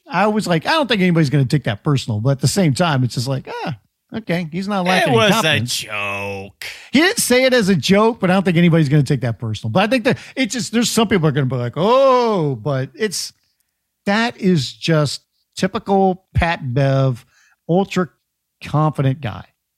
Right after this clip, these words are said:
Speaker 1: That's what that is. And like I said, he and Russ are doing everything and anything that they can to try to make it work, or at least in front of cameras,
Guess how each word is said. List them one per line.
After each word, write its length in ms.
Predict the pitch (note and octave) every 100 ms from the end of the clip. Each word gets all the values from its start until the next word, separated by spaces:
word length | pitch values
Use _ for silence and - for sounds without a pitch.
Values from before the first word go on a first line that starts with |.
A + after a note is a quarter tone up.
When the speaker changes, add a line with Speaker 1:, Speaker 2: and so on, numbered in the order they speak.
| -
Speaker 1:
That's 160 | D#3
what 120 | C#3+ -
that 160 | G2+ -
is. 180 | - - _ _ _ _ _ _ _ _ _ _ _ _ _ _
And 100 | A3+
like 140 | B3 F3+
I 40 |
said, 220 | D3 B2+
he 240 | G2+ B3+ C4
and 100 | A3
Russ 300 | E3+ D#3 -
are 80 | A#2+
doing 380 | A#2+ A#2+ A2+ - _ _ _ _ _ _
everything 960 | F#3 F#3+ G3 F3 E3+ E3 D#3+ D#3 D3+ D3+
and 340 | G#2 G#2 G#2 G2+
anything 680 | F#3 B3 G#3+ E3+ D#3+ D#3 C#3+
that 160 | A2
they 120 | C#3
can 480 | C#3+ - A2 A2 A2 - _ _ _ -
to 300 | D#3 D3 C#3+
try 220 | B2+ C#3
to 160 | C3 C3+
make 240 | A#2+ A#2
it 40 | A#2+
work, 300 | G#2 G#2+ G#2+
or 160 | A#3
at 80 | A#3
least 280 | G3+ G3 -
in 100 | C#3+
front 160 | F3+ D#3
of 120 | A#2+
cameras, 680 | - D#3 C#3+ A#2 A2 G#2+